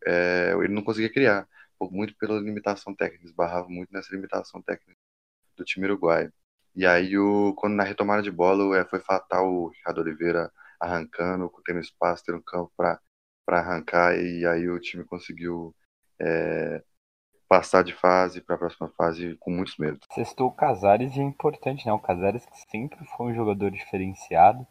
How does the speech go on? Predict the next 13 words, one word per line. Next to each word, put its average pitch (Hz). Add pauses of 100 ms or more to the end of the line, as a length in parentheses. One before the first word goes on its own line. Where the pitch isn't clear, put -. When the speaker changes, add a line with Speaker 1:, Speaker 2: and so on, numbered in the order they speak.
(480)
Speaker 2:
por -
muitas 113
vezes 110
não 113
conseguia 110 (300)
colocar 101
o 95
máximo 95
ali 95
do -
seu 92
futebol 95
por 101